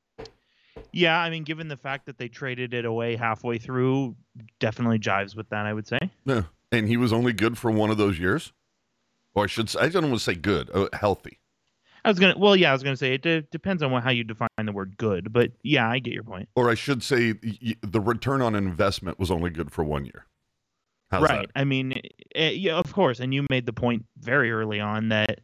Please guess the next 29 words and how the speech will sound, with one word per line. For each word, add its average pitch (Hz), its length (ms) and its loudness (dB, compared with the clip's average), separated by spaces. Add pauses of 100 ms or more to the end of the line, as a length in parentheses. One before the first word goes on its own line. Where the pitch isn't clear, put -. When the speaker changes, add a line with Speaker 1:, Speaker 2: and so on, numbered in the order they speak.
(340)
Speaker 1:
<clears throat> 175 420 4
you 123 200 0
know, 117 220 2
at, 120 300 0
at, 120 180 0
at 123 180 -4
that 113 180 -4 (260)
kind 113 220 -4
of 107 120 -10
dollar 110 340 -2
amount, 113 300 -2
you 127 140 2
wanna 113 260 2
be 113 220 -2
in 113 100 0
the 110 140 0 (240)
top - 260 -2
five 107 380 -2
Norris 107 300 -2
voting 110 500 0 (440)
yearly, 120 480 4
and 143 120 -6
unfortunately, 113 560 -4
I 110 60 -4
believe 107 220 -6
that 107 100 0
only 107 240 2
happened 104 260 -4 (140)
twice. - 560 -2